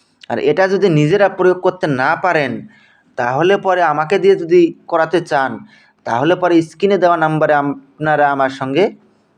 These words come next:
যোগাযোগ করে নেবেন। তো এটা কিন্তু আমি আপনাদেরকে আগেই বলে দিচ্ছি, এটা কিন্তু আপনারা কেউ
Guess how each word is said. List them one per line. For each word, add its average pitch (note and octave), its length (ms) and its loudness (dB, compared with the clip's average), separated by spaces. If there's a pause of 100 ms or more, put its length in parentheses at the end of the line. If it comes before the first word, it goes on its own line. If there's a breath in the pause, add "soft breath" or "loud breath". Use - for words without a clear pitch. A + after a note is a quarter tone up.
(260)
যোগাযোগ C3+ 480 0
করে A#2 200 -2
নেবেন। - 420 -12 (1800 soft breath)
তো C3+ 100 2
এটা C#3+ 240 2
কিন্তু F#3 420 0
আমি F#3 180 2
আপনাদেরকে E3+ 500 0
আগেই D#3+ 280 2
বলে F3 220 2
দিচ্ছি, F3 380 0
এটা E3+ 220 2
কিন্তু E3+ 300 -2
আপনারা E3 380 2
কেউ E3+ 400 0